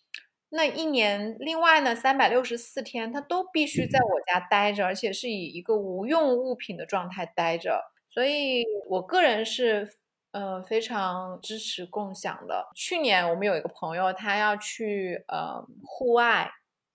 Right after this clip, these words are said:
去露营，然后需要什么帐篷啊、睡袋啊、登山杖啊这些，就没有必要买新的嘛，这种。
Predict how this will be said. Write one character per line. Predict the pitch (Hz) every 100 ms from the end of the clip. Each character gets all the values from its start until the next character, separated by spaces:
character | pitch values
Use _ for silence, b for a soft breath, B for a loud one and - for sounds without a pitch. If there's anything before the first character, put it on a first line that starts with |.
| -
去 | - 233
露 | 233 240
营， | 185 175 160 -
然 | 196 220
后 | 214
需 | - 226
要 | 233 220
什 | 208 196
么 | 185 185
帐 | 190 262 240 233
篷 | 226 202
啊、 | 196 196 202
睡 | - 240
袋 | 226 240 240 226
啊、 | 208 196 190 185
登 | 202 214
山 | 233 226
杖 | 233 240 233
啊 | 208 190
这 | 196 196
些， | - 185 175 - -
就 | 240
没 | 220
有 | 233 220
必 | 233
要 | 220 208
买 | 190 190
新 | - - 202 202
的 | 202
嘛， | 175 160
这 | 190 - 202
种。 | 196 160 120